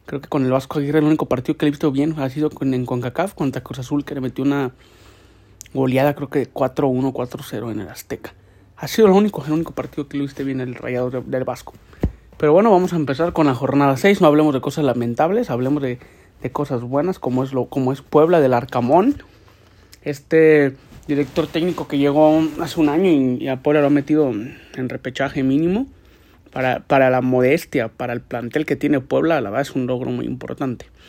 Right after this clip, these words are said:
Con todo respeto, pues, digo, los, los números hablan ahí, de valor de plantilla.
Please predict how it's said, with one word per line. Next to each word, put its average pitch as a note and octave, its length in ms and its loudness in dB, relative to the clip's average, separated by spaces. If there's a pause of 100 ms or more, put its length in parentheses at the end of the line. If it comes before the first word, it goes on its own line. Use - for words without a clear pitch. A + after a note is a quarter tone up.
(160)
Con B2+ 180 -8
todo D3 120 6
respeto, C3+ 420 0
pues, C3 200 -2
digo, - 260 -10
los, - 280 -14 (760)
los C#3 180 0
números C#3+ 340 6
hablan D#3 340 4
ahí, E3 300 2 (180)
de C3 400 0
valor B2+ 220 0
de D3+ 80 2
plantilla. D#3 540 0